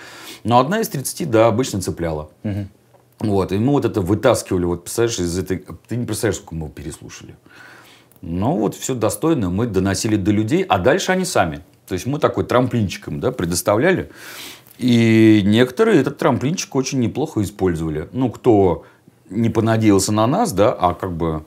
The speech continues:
Speaker 1: двинул своими силами дальше. То есть мы
Speaker 2: Мгм.
Speaker 1: говорили: «Ребят, мы вас за шкирку тащить не будем.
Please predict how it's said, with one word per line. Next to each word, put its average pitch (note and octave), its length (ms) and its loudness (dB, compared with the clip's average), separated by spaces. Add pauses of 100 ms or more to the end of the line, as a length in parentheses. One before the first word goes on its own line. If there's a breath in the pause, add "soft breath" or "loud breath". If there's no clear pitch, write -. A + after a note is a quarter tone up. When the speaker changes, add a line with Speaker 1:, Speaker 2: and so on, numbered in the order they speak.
(560 soft breath)
Speaker 1:
двинул F#2+ 440 0
своими G2 420 2
силами G2+ 400 0
дальше. E2+ 400 -2
То - 180 -16
есть F2+ 120 -8
мы B2+ 80 0
Speaker 2:
Мгм. - 80 -2
Speaker 1:
говорили: F#2 340 2
«Ребят, F#2 260 -4
мы G2+ 100 -4
вас B2 120 -4
за G2+ 80 -6
шкирку - 320 -10
тащить F#2+ 320 -6
не F#2 80 -4
будем. D#2 280 -8